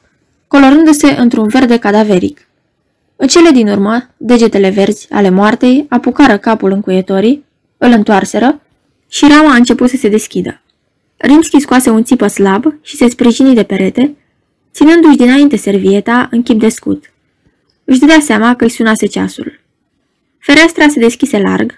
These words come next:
dar, în loc să pătrundă răcoarea nopții și parfumul teilor înfloriți, în casă năvăli o duhoare de pivniță. Moartea păși în prichiul ferestrei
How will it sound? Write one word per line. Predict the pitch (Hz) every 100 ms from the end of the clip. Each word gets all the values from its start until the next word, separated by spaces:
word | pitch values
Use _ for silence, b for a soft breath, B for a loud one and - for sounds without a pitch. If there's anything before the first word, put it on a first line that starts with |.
| _
dar, | - 226
în | 233 254
loc | 254
să | 233
pătrundă | 208 208 240 220
răcoarea | 202 208 226 196
nopții | 196 202 - 233
și | -
parfumul | - 196 - 226 202
teilor | 196 220 202 202
înfloriți, | 196 202 196 226 - _ _ _ _ _ _
în | 277
casă | 302 339 349
năvăli | 247 208 214 240
o | -
duhoare | 208 202 220 214
de | 202
pivniță. | 202 196 190 185 208 - _ _ _ _ _ _ _ _ _ -
Moartea | 262 254 254 302
păși | 294 254 311
în | 247
prichiul | 214 214 262 220
ferestrei | 196 196 196 202 - 226 294